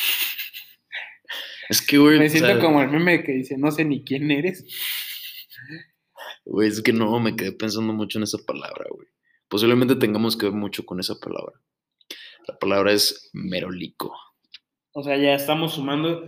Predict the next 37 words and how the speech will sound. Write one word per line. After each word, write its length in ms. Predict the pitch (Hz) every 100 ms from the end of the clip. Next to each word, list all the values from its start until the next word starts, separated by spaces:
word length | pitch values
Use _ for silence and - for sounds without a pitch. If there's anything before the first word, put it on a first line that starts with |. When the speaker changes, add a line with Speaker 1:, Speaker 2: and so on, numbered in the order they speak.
| - _
Speaker 2:
El 260 | - 135 127
que 80 | 143
haya 420 | 151 160 160 -
tomado 280 | - 127 135
atención, 500 | 143 120 113 135 143
Leo 280 | 139 135 135 135
luego 260 | 135 131 131
trae 140 | 131
palabras 760 | 127 131 123 123 123 120 - _ - - -
Speaker 1:
Es 120 | -
que 140 | 127 127
se 80 | 123
me 60 | 135
Speaker 2:
medio 60 |
Speaker 1:
quedan 200 | 120 127
luego 180 | 131 135
bien 140 | 131 127
grabadas, 500 | 135 123 113 117 113
güey. 220 | 120 117
La 140 | 98
neta 220 | 95 92 104
no 100 | 104
sé 140 | 104
qué 80 | -
más 180 | 104 101
hacer. 280 | 101 107 104 _ - _ - 151
Speaker 2:
medio 640 | 151 151 151 143 135 135
confusas 800 | 139 135 131 147 151 175 - - -
para 200 | 117 113
mí, 280 | 127 175 - _ _ _
porque, 360 | 120 117 120 117
pues, 140 | 123 123
nunca 360 | 131 156 156
las 160 | 143 131
he 40 |
escuchado. 440 | 143 - - 143 156
Merolico. 680 | 143 120 123 135 127 185